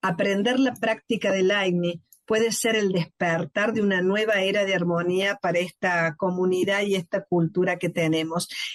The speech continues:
El único principio andino es que veas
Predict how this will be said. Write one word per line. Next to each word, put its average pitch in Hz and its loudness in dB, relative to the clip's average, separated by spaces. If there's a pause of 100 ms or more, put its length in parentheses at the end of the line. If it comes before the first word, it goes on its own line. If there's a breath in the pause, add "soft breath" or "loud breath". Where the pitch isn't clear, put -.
(100)
El 208 2
único 240 2
principio 185 0
andino 170 2 (320 soft breath)
es 208 -4
que 208 0
veas 196 0